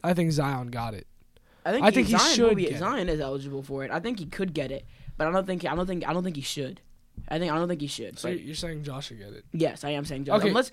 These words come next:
Speaker 2: unless Zion, unless Ja falls off, and he's averaging seventeen, shooting fifty percent from the field right now, thirty-five from three, seven assists,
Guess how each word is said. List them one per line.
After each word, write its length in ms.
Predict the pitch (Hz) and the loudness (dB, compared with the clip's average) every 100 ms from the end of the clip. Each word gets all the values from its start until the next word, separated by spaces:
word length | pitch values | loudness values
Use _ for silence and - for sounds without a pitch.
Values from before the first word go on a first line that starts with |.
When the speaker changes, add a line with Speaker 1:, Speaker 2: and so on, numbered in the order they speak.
| - - | -4 0
Speaker 2:
unless 300 | 180 247 233 | 2 2 2
Zion, 540 | 175 160 180 202 220 | 4 4 6 4 2
unless 360 | 160 214 233 151 | 0 0 -2 0
Ja 240 | 160 165 | 2 2
falls 360 | 143 139 143 151 | 2 -4 -2 -2
off, 360 | 143 156 220 - | 0 0 -2 -4
and 220 | 156 139 | -2 -2
he's 140 | 147 175 | 0 0
averaging 320 | 175 170 147 | 0 -2 -4
seventeen, 720 | - 160 170 165 170 165 151 - - - | -4 -2 -4 -4 -2 -2 -4 -10 -20 -8
shooting 300 | - 160 143 - - | -2 -2 -2 -8 -4
fifty 240 | 170 190 | -4 -2
percent 300 | 180 175 165 | -2 -2 -2
from 120 | 170 | -4
the 60 | 156 | -4
field 220 | 147 139 | -4 -4
right 140 | 139 | -4
now, 160 | 135 135 | -4 -4
thirty-five 420 | 143 156 160 156 | -2 -2 0 0
from 160 | 156 143 | 0 -2
three, 260 | 147 139 | -2 -4
seven 340 | 139 - 147 151 | -4 -4 -2 -4
assists, 500 | 143 147 139 135 | -4 -4 -6 -8